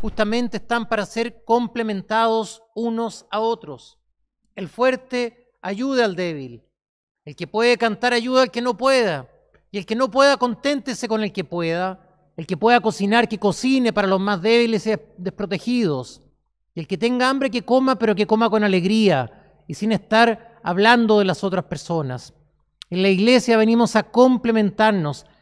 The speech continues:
Nadie sobra en el mundo, y menos en la iglesia.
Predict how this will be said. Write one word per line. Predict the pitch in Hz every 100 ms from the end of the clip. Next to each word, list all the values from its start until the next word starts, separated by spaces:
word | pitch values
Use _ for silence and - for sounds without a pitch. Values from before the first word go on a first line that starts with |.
| _
Nadie | 175 196 247 262 254 220
sobra | - 254 269 247 254 254 247 - -
en | 208 208
el | 202
mundo, | 220 233 208 190 185
y | 233
menos | 240 294 302 294 269 - -
en | 220 233
la |
iglesia. | 233 233 254 240 175 143 123